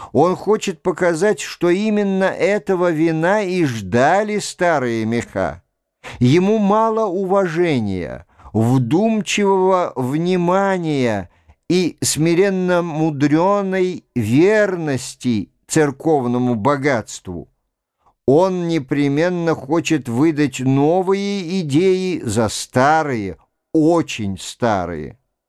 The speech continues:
Так, например, опираясь без колебания на данные языческого фольклора, он устанавливает при этом совершенно верный взгляд на язычество, чуждый, однако,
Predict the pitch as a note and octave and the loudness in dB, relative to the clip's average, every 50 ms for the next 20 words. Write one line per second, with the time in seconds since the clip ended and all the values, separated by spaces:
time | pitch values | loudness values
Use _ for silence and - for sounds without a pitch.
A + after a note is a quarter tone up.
0 | _ _ - - - - _ _ - F3 G3 F#3+ - - E3+ D3 E3 E3 E3 E3+ | _ _ -18 -18 -18 -18 _ _ 2 2 2 2 -2 -6 -6 -2 0 0 2 2
1 | F3 F3 D#3 - - _ - D3+ D3 C#3 D#3 D#3+ D#3 D3+ E3 F3 E3+ E3+ D#3+ C#3 | 2 0 0 -2 -6 _ 0 0 0 0 0 2 2 2 4 2 2 2 0 -4
2 | - - - _ B2+ A#2+ C#3 E3 - - - D#3+ D#3+ D#3 D#3 C#3 C#3 D3+ D#3+ D3+ | -6 -10 -12 _ -4 0 0 0 0 -2 -2 0 0 2 2 2 2 0 0 0
3 | C#3+ C3+ C3+ C3+ B2+ C3 C#3 C#3 C3+ B2+ D3 D3+ D#3 D3+ C#3+ C#3 C3+ C3 C3 C3 | 0 -2 0 0 0 2 0 0 0 0 0 0 0 0 -2 -4 -2 -2 0 0
4 | B2+ A#2+ B2 B2+ B2+ D#3 C#3+ A2+ G#2 C#3 F3+ D3+ - - C3 - - - G#2+ A2+ | 0 0 0 2 2 2 2 2 0 -2 -2 -2 -2 -4 -4 -4 -4 -4 -2 -2
5 | A2+ A2 - A#2 A2+ G2+ - - A#2+ A#2 A#2+ C3 C#3+ D3+ D#3 E3 D#3 - _ _ | -2 0 0 -2 -4 -4 -2 -2 0 2 2 2 2 0 -2 -4 -6 -8 _ _
6 | - - - - - - - E3 G#3 A3 G#3 G#3 G#3 - - - F3+ E3+ E3+ E3+ | -20 -20 -20 -20 -4 0 2 2 2 2 0 -2 -2 -4 -4 -2 -2 -2 0 0
7 | F3+ G3+ A3 G#3 G#3 G3+ G3 G3 F#3+ F#3 E3+ - _ - E3 E3+ E3+ E3 C3 C#3+ | 0 0 0 0 0 0 2 2 2 2 0 -2 _ -4 -2 0 0 0 0 -2
8 | C#3+ C3 C3+ - D3 C#3+ C#3+ C#3 B2+ - - E3+ G3 G3 F#3+ F#3 F3 D#3+ C3+ B2+ | -4 -4 -2 -2 0 0 0 -2 -2 -2 0 0 0 0 0 0 0 2 2 2
9 | C#3+ E3+ F#3+ G#3 G3 F#3+ F#3 F#3 F3+ D#3 B2+ A#2 A2 B2 C3 C#3 D3+ E3 - - | 4 4 2 2 0 -2 -2 -2 -2 -2 -4 -4 -2 0 2 2 2 0 -2 -4
10 | F#3+ F#3+ F#3 F#3+ F#3+ F#3 G#3 A#3 G#3+ - - A#2 G2+ - - - F2+ D#2 - - | -4 0 0 0 0 0 0 -2 -4 -2 -4 -4 -4 -6 -6 -6 -6 -6 -6 -8
11 | - _ _ _ _ _ _ _ _ - - - C#3+ D3+ F#3+ A3+ B3 B3 G#3+ G3 | -12 _ _ _ _ _ _ _ _ -4 -2 2 2 2 4 4 2 0 0 0
12 | F3+ F#3 F3 D3+ C3 B2+ G#2+ A2+ A2+ A2 G2 F#2 - - G2 E2+ | 0 2 2 2 0 0 -2 -2 -2 -2 -2 -4 -4 -6 -6 -6